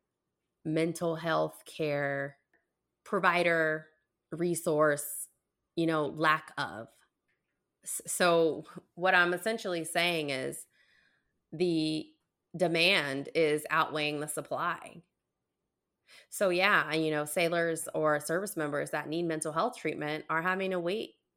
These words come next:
you know, at four weeks at, to be seen, which is, which it just is what it is, I guess. It's not okay.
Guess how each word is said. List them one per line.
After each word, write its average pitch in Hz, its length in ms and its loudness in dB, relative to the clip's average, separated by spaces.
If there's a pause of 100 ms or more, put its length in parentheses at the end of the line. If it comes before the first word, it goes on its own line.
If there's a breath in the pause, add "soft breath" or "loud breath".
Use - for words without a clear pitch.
you 156 120 -10
know, 139 300 -10
at 143 120 -10 (120)
four 156 240 4
weeks 151 260 -4 (100)
at, 160 120 -2 (280)
to 165 100 2
be 156 140 -4
seen, - 440 -6 (640)
which - 380 -2 (320)
is, 202 300 4 (1300)
which 269 320 -2
it 285 140 2
just 277 280 -4
is 254 200 2
what 233 160 0
it 202 100 -2
is, 202 200 0
I 170 60 0
guess. 156 340 -2
It's - 180 -6
not 233 200 4
okay. 196 720 0